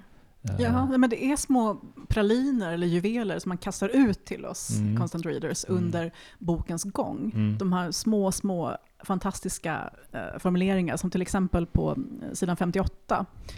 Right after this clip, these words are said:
Speaker 2: när mister Easterbrook, som,
Speaker 1: Mm.
Speaker 2: eh, äger hela Joyland,
Speaker 1: Mm.
Speaker 2: ska hålla tal för alla nyrekryteringar för sommaren.
Speaker 1: Mm.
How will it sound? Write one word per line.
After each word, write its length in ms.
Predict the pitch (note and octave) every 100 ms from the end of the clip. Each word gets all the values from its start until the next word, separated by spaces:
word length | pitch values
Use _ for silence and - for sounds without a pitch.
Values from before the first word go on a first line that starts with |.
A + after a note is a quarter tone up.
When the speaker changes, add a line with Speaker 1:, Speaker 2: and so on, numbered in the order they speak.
| -
Speaker 2:
när 420 | F#3 F3+ E3 D#3 -
mister 280 | F3+ - A#3
Easterbrook, 580 | A#3 - G3 F#3+ -
som, 360 | - - - G#3
Speaker 1:
Mm. 60 | -
Speaker 2:
eh, 140 | G3 G#3+
äger 160 | G3
hela 220 | F#3 E3 -
Joyland, 500 | - - - - -
Speaker 1:
Mm. 160 | G#2 G#2+ -
Speaker 2:
ska 380 | - E3 C#3 -
hålla 280 | - D#3+ E3
tal 500 | - B3+ E3 - F#3
för 320 | D#3+ - - -
alla 300 | - F3 E3
nyrekryteringar 800 | F#3 F3 E3+ F#3 A#3+ G#3+ F#3 -
för 80 | -
sommaren. 500 | F#3 F#3+ F#3+ - G#3
Speaker 1:
Mm. 220 | G#2 G#2+